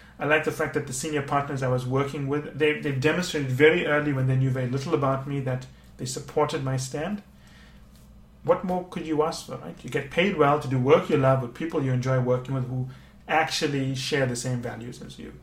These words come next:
And when I left the firm, that's how I built Firms Consulting. Yeah, I mean, we put, we lost a lot of money initially. I turned down lucrative projects because I didn't like some of the partners who wanted to join Firms Consulting.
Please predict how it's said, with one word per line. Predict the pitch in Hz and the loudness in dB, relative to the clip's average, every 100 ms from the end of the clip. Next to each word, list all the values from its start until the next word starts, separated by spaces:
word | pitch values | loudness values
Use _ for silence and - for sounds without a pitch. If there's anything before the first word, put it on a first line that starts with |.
| - - - - - 175 | -20 -20 -20 -16 -8 -4
And | 170 | 2
when | 165 | 6
I | 160 | 8
left | 156 254 - | 8 4 4
the | 156 | -4
firm, | - 147 143 | 2 4 4
that's | 147 | 2
how | 151 | 2
I | 131 | 2
built | 131 127 | 0 -2
Firms | - 117 - | -4 -8 -8
Consulting. | 131 127 123 175 | -10 -10 -8 -6
Yeah, | 160 269 208 | -2 2 2
I | |
mean, | 190 160 | 2 2
we | 143 | 0
put, | 135 175 - 156 | 0 -4 -2 -2
we | |
lost | 151 151 151 143 | 4 4 4 0
a | |
lot | 135 | 2
of | |
money | 131 131 135 | 4 4 4
initially. | 127 127 - 131 143 | 2 0 -2 -2 0
I | 131 | -2
turned | 127 - 151 139 | -2 -2 0 2
down | 135 127 | 2 2
lucrative | 131 127 127 123 - | 2 0 -6 -6 -4
projects | 135 127 - | -2 -2 -8
because | 131 | -6
I | 123 | -2
didn't | 143 135 | 0 2
like | 127 127 | 2 2
some | 135 | -4
of | 127 | -6
the | - | -6
partners | 139 131 135 127 | -2 -2 -2 -4
who | 123 | -2
wanted | 123 123 | -4 -6
to | |
join | 123 131 123 | -6 -2 -4
Firms | 123 135 131 | -4 -8 -8
Consulting. | 139 131 - 139 143 | -10 -8 -6 -6 -8